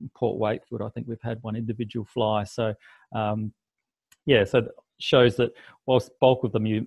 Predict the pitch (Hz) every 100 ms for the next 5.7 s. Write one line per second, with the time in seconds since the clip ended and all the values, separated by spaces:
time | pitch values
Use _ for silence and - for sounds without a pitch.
0 | - 117 104 110 - 107 104 110 117 117
1 | 107 107 113 113 110 104 113 104 107 95
2 | - 107 104 104 104 110 104 104 101 -
3 | - _ _ _ - 101 95 104 - 117
4 | 98 101 101 107 104 95 107 101 - 104
5 | 104 104 - 117 107 104 101